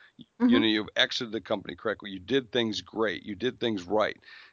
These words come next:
Speaker 1: And, and that's what I want people to start focusing in on is winning and growing businesses, winning and growing relationships, winning and growing everything you touch in your life.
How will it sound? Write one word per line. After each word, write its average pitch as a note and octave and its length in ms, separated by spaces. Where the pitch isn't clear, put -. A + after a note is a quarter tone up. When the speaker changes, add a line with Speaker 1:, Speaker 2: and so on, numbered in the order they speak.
Speaker 1:
And, B2 340
and A2+ 200
that's D3 260
what C#3 160
I A#2+ 80
want A2 280
people G#2+ 320
to F#2+ 80
start G2 320
focusing G2+ 540
in G2+ 160
on F#2 160
is F2+ 160
winning B2 560
and G2 160
growing A#2 600
businesses, A2 600
winning C3+ 340
and A2 100
growing A#2 440
relationships, A#2 800
winning C3 320
and A#2 140
growing A2 480
everything A#2 440
you A2 80
touch G#2 320
in G2 60
your F#2 160
life. G2 340